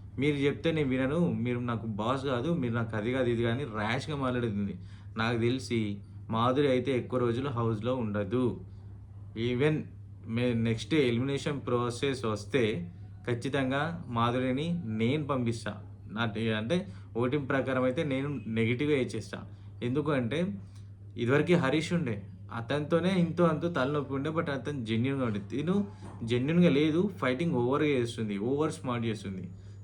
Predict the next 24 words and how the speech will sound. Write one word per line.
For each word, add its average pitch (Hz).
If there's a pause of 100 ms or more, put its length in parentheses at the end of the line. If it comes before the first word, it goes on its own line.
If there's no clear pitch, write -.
So 156
మాధురి 135
విషయంలో 139
అయితే 151 (400)
చాలా 123
ర్యాష్గా 120
ఉంది, 123
ఎక్కువ 107
రోజులైతే 113
అసలే 110
ఉండదు. 98 (4000)
And 147
పాయింట్ 139
వైజ్ 143
క్లియర్గా 131
ఒక్కొక్కరి 120
గురించి 117
పాయింట్ 113
వైజ్ 113
రాసేసుకున్నా. 107 (280)
So 139
దాని 120
గురించి 117
మాట్లాడేసుకుందాం. 104